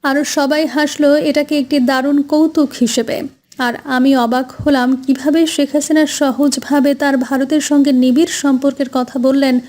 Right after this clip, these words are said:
কৌতুকের ভেতর। আরও কিছু আলাপ আলোচনার পর খাবার পরিবেশন হলে আমি খাবার হাতে নিয়ে দেখলাম শেখ হাসিনা বসে খাচ্ছেন আর পাশে তার ছেলে জয়। আমাকে গৃহকর্ত্রী বসতে বললে আমাকে অবাক করে শেখ হাসিনা বললেন তার কাছে বসতে।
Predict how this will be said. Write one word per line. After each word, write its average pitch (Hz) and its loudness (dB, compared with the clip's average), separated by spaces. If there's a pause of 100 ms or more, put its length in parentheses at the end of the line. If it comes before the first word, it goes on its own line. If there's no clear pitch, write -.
(300)
কৌতুকের 311 0
ভেতর। - -4 (460)
আরও 247 -2
কিছু 349 -2
আলাপ 349 2
আলোচনার 320 0
পর 311 0
খাবার 302 -2
পরিবেশন 285 -2
হলে 285 2
আমি 254 0
খাবার 269 -2
হাতে 269 -2
নিয়ে 254 4
দেখলাম 262 0
শেখ 277 -2
হাসিনা 262 0
বসে 247 0
খাচ্ছেন 277 -2
আর 277 2
পাশে 247 -4
তার 233 -2 (120)
ছেলে 277 0
জয়। - -4 (380)
আমাকে 320 0
গৃহকর্ত্রী 311 2 (120)
বসতে 269 0
বললে 254 2
আমাকে 311 0
অবাক 269 0 (100)
করে 269 0
শেখ 262 -2
হাসিনা 254 2
বললেন 277 2
তার 277 0
কাছে 254 -2
বসতে। - -4